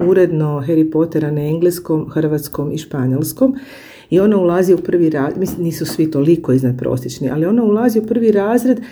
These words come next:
gdje se uče slova i gdje se uče zbrajati do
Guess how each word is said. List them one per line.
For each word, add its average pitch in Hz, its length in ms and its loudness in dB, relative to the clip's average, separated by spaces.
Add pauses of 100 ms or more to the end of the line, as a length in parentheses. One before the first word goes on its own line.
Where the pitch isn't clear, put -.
(220)
gdje 202 160 6
se 202 160 2
uče 220 240 2
slova 233 540 0
i 214 120 0
gdje 202 140 4
se 208 140 -2
uče 202 260 4
zbrajati 185 640 0
do 170 120 0